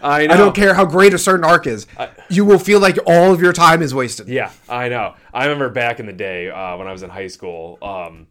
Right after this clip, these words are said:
Speaker 1: a buddy, uh, I had a buddy that we, like, he watched, he did way, he watched more anime than I did, but he was watching One Piece, and I was like, I think I was behind, but I was talking to him about One Piece and all that stuff. I'm like, "I still know what the One Piece is. It's really cool." And he, like,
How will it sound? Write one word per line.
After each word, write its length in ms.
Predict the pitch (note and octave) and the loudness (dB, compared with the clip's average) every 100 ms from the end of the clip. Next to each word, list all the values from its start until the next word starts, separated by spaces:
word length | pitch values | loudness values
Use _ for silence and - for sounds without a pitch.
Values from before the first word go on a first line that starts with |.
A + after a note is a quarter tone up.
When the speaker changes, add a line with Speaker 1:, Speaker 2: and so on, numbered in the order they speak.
| _ _ _ _ _ | _ _ _ _ _
Speaker 1:
a 80 | A2 | -12
buddy, 360 | G#2+ B2 B2 A2 | -4 -4 -4 -6
uh, 180 | G#2 G#2+ | -6 -8
I 160 | A2+ A2+ | -8 -8
had 80 | A2 | -8
a 40 | |
buddy 300 | G#2 G#2+ G2 | -8 -8 -8
that 180 | F#2+ F2+ | -12 -14
we, 200 | G2 F#2+ | -14 -14
like, 160 | F2 F2 | -16 -12
he 100 | B2+ | -8
watched, 360 | A2 G#2+ - | -6 -8 -10
he 140 | B2 B2+ | -14 -12
did 240 | G#2 F#2+ G2+ | -14 -16 -14
way, 120 | F#2+ | -14
he 80 | G#2 | -14
watched 200 | F2+ F#2 | -18 -18
more 200 | E2+ D#2+ | -20 -20
anime 280 | D#2+ E2 | -20 -20
than 80 | D#2+ | -20
I 100 | D#2 | -20
did, 140 | D#2+ E2+ _ - | -20 -20 _ -12
but 100 | A#2 | -8
he 100 | B2+ | -4
was 160 | B2 A2+ | -4 -4
watching 360 | A2 G#2+ G#2 | -6 -8 -12
One 160 | G2 G2+ | -14 -14
Piece, 260 | F#2+ F2+ | -16 -18
and 80 | G#2 | -16
I 80 | F#2+ | -16
was 140 | F#2+ | -14
like, 260 | F#2+ F2 F2 | -14 -16 -16
I 60 | A#2 | -12
think 140 | C#3 | -8
I 20 | |
was 80 | C3+ | -8
behind, 420 | A2+ A2 A2+ G#2+ | -8 -8 -8 -8
but 60 | F#2+ | -10
I 40 | |
was 100 | F#2 | -12
talking 260 | - G#2 G#2 | -12 -14 -12
to 60 | A2+ | -12
him 60 | |
about 200 | G#2 G2+ | -10 -10
One 180 | G2 G2+ | -12 -14
Piece 220 | G#2 G2+ | -12 -12
and 80 | G#2 | -12
all 80 | G2+ | -14
that 80 | G2+ | -14
stuff. 320 | - G#2 G#2 | -10 -10 -12
I'm 60 | |
like, 120 | G2 G#2+ | -16 -16
"I 60 | |
still 160 | G#2+ E3 | -12 -10
know 80 | D3+ | -10
what 80 | |
the 60 | C3 | -12
One 180 | B2 C#3 | -14 -16
Piece 220 | A2 G2+ | -18 -14
is. 180 | C#3 C3+ | -12 -12
It's 80 | A#2 | -10
really 180 | C3 | -10
cool." 260 | A2+ C3+ C3+ | -6 -6 -6
And 80 | C3 | -8
he, 80 | A2+ | -8
like, 220 | F#2+ | -10